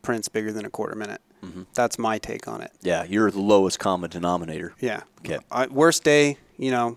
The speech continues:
Speaker 1: that everything is done correctly, just the roll of the dice and the random five worst shots roll out of that gun, of that load, it should be a quarter
Speaker 2: Quarter
Speaker 1: minute
Speaker 2: minute.
Speaker 1: if it's a quarter minute gun.
Speaker 2: Mm-hmm.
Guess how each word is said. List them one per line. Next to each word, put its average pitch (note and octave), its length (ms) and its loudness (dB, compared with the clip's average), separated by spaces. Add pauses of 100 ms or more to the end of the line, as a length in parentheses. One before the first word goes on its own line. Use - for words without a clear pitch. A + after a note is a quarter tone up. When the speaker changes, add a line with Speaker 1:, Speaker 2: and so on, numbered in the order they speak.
(120)
Speaker 1:
that B2+ 220 -2
everything C3 600 0 (200)
is A#2+ 220 -2
done C3 280 2
correctly, A#2 640 -2 (460)
just A2+ 260 -6
the A#2+ 100 -6
roll A#2+ 280 2
of A#2 40 0
the B2 60 -4
dice A#2 440 0
and G#2+ 340 -8 (960)
the A2+ 100 -8
random A#2 520 -2
five A2+ 320 0
worst A#2+ 220 -2
shots A#2+ 380 2
roll A#2 160 2
out A2+ 140 4
of A2 60 0
that G#2+ 200 -2
gun, A2 240 -4
of G#2 120 -10
that G#2+ 200 -4
load, A2+ 340 -2 (760)
it - 200 -10
should A2 240 -8
be G#2 360 -8 (240)
a - 20 -14
quarter G#2+ 300 -4
Speaker 2:
Quarter - 0 -
Speaker 1:
minute A2+ 200 -2
Speaker 2:
minute. - 240 -10
Speaker 1:
if - 140 -10
it's A2+ 140 -10
a - 20 -16
quarter G#2 240 -8
minute G#2 240 -12
gun. A2 160 -8 (240)
Speaker 2:
Mm-hmm. E2 140 -18